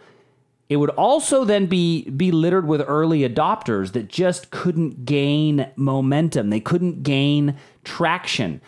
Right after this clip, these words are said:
So as prices of the company starts to go up,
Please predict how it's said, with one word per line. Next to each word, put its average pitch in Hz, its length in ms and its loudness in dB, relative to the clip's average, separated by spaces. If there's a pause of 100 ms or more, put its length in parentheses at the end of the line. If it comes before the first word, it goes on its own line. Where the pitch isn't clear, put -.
(140)
So 175 260 0
as 156 300 -2
prices 190 680 -2
of 147 140 -4
the 135 80 -6
company 160 500 -2
starts 139 420 -4
to 143 100 -4
go 120 260 0
up, 202 360 -2